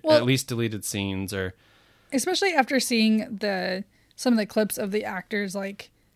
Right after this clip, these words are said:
Speaker 1: um, c-, comedy role or whatever
Speaker 2: Yeah.
Speaker 1: they,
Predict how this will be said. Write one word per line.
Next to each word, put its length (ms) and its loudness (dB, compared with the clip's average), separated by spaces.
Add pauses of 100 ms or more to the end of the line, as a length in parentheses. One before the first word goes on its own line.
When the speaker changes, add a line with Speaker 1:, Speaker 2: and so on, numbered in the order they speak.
(520)
Speaker 1:
um, 480 -4 (320)
c-, 80 -18 (240)
comedy 360 2
role 380 2
or 280 -4 (120)
whatever 440 0
Speaker 2:
Yeah. 60 -4 (140)
Speaker 1:
they, 200 -6